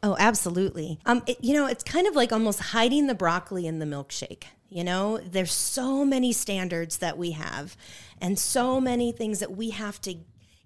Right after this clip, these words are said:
get through to them in that ten months. And that ten months just flies by. So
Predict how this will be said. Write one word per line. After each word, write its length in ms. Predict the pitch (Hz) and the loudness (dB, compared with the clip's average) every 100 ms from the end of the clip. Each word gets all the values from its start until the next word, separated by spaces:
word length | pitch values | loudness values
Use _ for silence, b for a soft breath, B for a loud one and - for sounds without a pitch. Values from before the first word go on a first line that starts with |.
| - | -6
get 220 | 220 - | -6 -4
through 220 | 226 262 | -2 0
to 60 | 254 | 0
them 260 | 202 185 190 | -2 -2 -2
in 160 | 214 208 | 0 0
that 280 | 185 - | -2 -4
ten 320 | - - 220 214 | -8 -4 -2 0
months. 320 | 208 226 - | -2 -4 2
And 100 | 196 | 6
that 180 | 214 254 | 8 6
ten 300 | - 269 240 | 2 4 6
months 320 | 208 254 254 | 6 6 4
just 320 | - - - | 0 -4 -6
flies 580 | - 269 302 311 269 247 | -10 -8 -4 -2 -2 -4
by. 500 | - 208 311 - - B | -8 -8 -6 -6 -8 B
So 420 | - 254 233 220 | -2 2 4 4